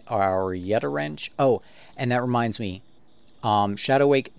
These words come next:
did add in the recipe for the smart wrench. So you can use that for the node builder now. So that's very good news. All right, you can see this fills kinda slow.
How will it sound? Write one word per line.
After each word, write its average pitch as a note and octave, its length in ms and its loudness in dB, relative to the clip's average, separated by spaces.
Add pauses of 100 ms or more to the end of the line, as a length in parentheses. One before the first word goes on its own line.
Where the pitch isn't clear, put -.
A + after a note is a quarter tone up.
did A#2+ 200 0
add A2+ 240 -2
in A2 240 -4
the G2 80 -6
recipe G#2 460 -4
for G#2 280 -4
the F#2 100 -8
smart G2+ 320 -4
wrench. - 460 -12 (1900)
So G2+ 260 -2
you G2+ 160 -2
can A2 100 -6
use G#2+ 220 -2
that G#2 200 2
for G#2+ 240 -2
the G2+ 260 -2
node G2 280 -2
builder F#2+ 300 -4
now. G2 400 -8 (100)
So - 220 -10
that's G#2 260 -4
very G#2+ 460 -4
good F#2+ 180 -6
news. G2 380 -10 (480)
All C3 80 0
right, B2 100 2
you C#3+ 120 -6
can D#3 100 -6
see F3+ 480 -4 (200)
this C#3 220 -2
fills C#3+ 380 0
kinda C#3 480 -4
slow. A#2+ 800 0